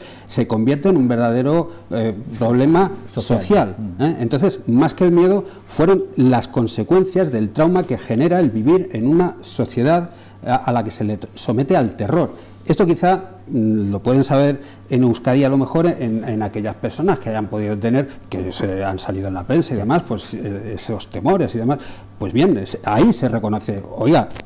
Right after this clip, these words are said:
Speaker 1: traslade ese, ese temor a cuarenta años y a la, y a las decenas de miles de matones que pululaban por toda
Speaker 2: Claro,
Speaker 1: España.
Speaker 2: es decir, una de las cosas que más, más, más me, me, me, me molesta, es decir, es que cuando, por ejemplo,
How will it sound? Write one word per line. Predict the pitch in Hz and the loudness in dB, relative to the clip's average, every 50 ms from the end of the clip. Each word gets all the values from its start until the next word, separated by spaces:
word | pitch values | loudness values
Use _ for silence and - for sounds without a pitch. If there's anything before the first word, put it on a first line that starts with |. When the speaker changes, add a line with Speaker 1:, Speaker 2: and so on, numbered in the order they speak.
| - | -10
Speaker 1:
traslade | - - - 104 120 143 139 135 139 143 151 156 | -6 -4 -2 0 2 2 2 4 4 4 4 2
ese, | 143 - 156 143 151 143 147 | 2 2 0 0 0 0 0
ese | 135 - 160 127 | 0 0 0 2
temor | - 180 175 180 196 196 208 202 - - - - - | 2 4 4 6 6 4 4 2 -2 -8 -16 -10 -6
a | 113 110 - | -4 -2 -2
cuarenta | - 123 110 131 160 156 147 151 175 | 0 2 4 4 4 4 6 6 4
años | 175 180 180 196 190 190 - - - - | 6 6 6 4 4 2 -2 -6 -2 0
y | 131 131 | 2 2
a | 131 | 4
la, | 123 120 117 117 117 113 107 104 - - - | 2 2 0 0 -2 -4 -8 -8 -10 -6 -2
y | 139 127 131 117 117 | -2 -2 0 0 0
a | 113 | 0
las | 113 117 107 110 | 0 0 0 -2
decenas | 113 - - 160 170 175 | -2 0 2 4 4 6
de | 175 175 | 6 6
miles | 180 190 185 156 131 | 6 6 4 4 4
de | 131 123 | 2 2
matones | 120 - - 156 156 175 180 | 2 2 2 4 4 4 4
que | 180 - 160 | 4 2 2
pululaban | 151 165 151 139 139 139 165 180 170 | 4 4 4 6 4 4 4 4 4
por | 151 151 135 | 2 2 2
toda | 175 151 120 | 2 2 4
Speaker 2:
Claro, | 120 135 160 | 4 4 4
Speaker 1:
España. | 180 156 120 | 4 2 2
Speaker 2:
es | 131 - | 0 -2
decir, | - 151 135 | 0 0 2
una | 156 175 175 | 2 2 0
de | 180 | 0
las | 170 - | 0 0
cosas | 202 180 156 151 139 | 0 0 0 -2 -2
que | - 131 | -2 0
más, | 117 127 139 147 143 - 104 | 0 0 0 0 -2 -4 -6
más, | 107 104 107 117 120 120 117 110 110 120 - - 92 87 - - 95 - - 104 98 90 101 | -8 -6 -4 -4 -2 -2 -4 -4 -8 -10 -12 -14 -16 -14 -14 -14 -14 -14 -14 -14 -12 -10 -6
más | 107 107 120 117 - 101 104 110 120 127 131 - 131 | -4 -2 -2 -2 -2 -4 -4 -2 0 0 0 0 0
me, | 135 127 127 127 123 123 123 123 | 0 2 2 2 2 2 2 2
me, | 127 123 117 120 117 110 - | 2 2 2 2 0 -2 -4
me, | 107 110 110 110 113 | -4 -4 -2 -2 -2
me | 110 110 110 110 - 104 110 110 | 0 0 -2 -2 -4 -4 -2 0
molesta, | 113 117 123 156 165 165 - - 127 127 131 | 2 2 2 2 0 -2 -2 -4 -2 -2 0
es | 123 127 | -2 -2
decir, | 113 131 135 | 0 0 0
es | 123 - | 0 -2
que | - - 120 | -4 -6 -4
cuando, | - 135 123 117 110 | -2 0 0 0 0
por | 98 107 | -2 -4
ejemplo, | - - - 139 139 117 135 143 139 139 | -8 -4 -2 -2 0 0 0 0 -2 -2